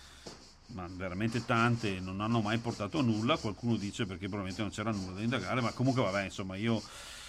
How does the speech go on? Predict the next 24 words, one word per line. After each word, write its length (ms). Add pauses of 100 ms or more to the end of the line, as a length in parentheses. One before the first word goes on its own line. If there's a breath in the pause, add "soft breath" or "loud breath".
(160 loud breath)
io 260
ho 440
un 120
pessimo 560
giudizio 960
dell'attività 540
investigativa 840
svolta 420
non 280
dagli 180
inquirenti, 680
cioè 140
dai 220
carabinieri 720
o 60
dalla 160
polizia 520
o 40
dalla 120
Guardia 220
di 80
Finanza, 500
ma 260
da 200